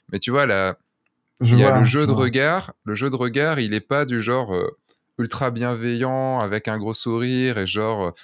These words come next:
Speaker 1: C'est trop cool, euh, je suis content de te voir ou de te rencontrer », ou même si on se connaît pas et tout
Speaker 2: Ouais, de
Speaker 1: ça.
Speaker 2: te connaître. <laughs>
Speaker 1: J'ai ce premier truc qui est plus de,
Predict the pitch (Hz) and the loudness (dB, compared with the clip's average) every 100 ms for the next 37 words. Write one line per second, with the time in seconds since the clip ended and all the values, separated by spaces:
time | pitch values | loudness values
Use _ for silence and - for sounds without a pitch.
0 | _ - 98 101 - 131 135 127 92 92 | _ -14 -10 -10 -6 -2 0 0 0 0
1 | 92 92 92 - 101 110 107 110 98 110 | 0 -2 -4 -8 -8 -6 -6 -4 -2 0
2 | 117 120 107 92 90 87 - 92 98 98 | 0 0 -2 -4 -4 -4 -2 -4 -4 -6
3 | 98 - 123 123 98 101 - 104 - 104 | -10 -4 -2 0 -2 -4 -6 -6 -6 -6
4 | 101 117 110 - 160 156 127 143 208 226 | -4 -4 -4 -2 0 2 0 2 0 0
5 | - 107 - - 113 107 104 110 - 143 | -4 -6 -4 0 2 2 0 -4 -4 -4
6 | 139 135 - 160 208 - - _ - 113 | -2 -4 -4 -6 -6 -8 -12 _ -12 -4
7 | 127 156 147 170 170 107 101 104 101 98 | -4 -4 -6 -6 -4 -4 -2 0 0 -2